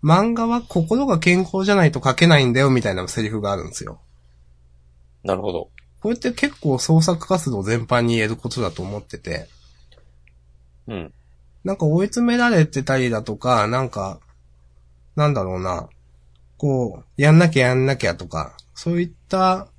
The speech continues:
Speaker 1: 時にいいものはできないよな、というふうには思いますね、と思って。
Speaker 2: まあそうだよね。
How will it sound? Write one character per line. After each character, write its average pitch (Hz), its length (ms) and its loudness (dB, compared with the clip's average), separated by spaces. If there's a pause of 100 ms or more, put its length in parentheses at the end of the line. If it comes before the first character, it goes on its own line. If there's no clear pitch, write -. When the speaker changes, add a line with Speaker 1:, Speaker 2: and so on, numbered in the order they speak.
(120)
Speaker 1:
時 165 300 2
に 113 160 -2
い 143 60 4
い - 20 4
も 139 180 6
の 107 120 0
は 92 160 -4 (360)
で 113 160 -2
き 131 140 -2
な 139 100 2
い 107 60 0
よ 98 100 -2
な、 - 300 -12 (260)
と 170 80 0
い 175 60 4
う 180 40 4
ふ 165 100 -2
う 202 60 4
に 143 120 4
は 90 200 -6 (380)
思 104 240 -4
い 101 60 -6
ま 104 160 -4
す - 160 -10
ね、 78 180 -10
と - 140 -18
思 - 140 -18
っ - 20 -20
て。 - 300 -20 (1600)
Speaker 2:
ま 85 140 -10
あ - 20 -16
そ 120 200 -8
う 98 60 -8
だ 85 80 -4
よ 64 100 -10
ね。 73 380 -14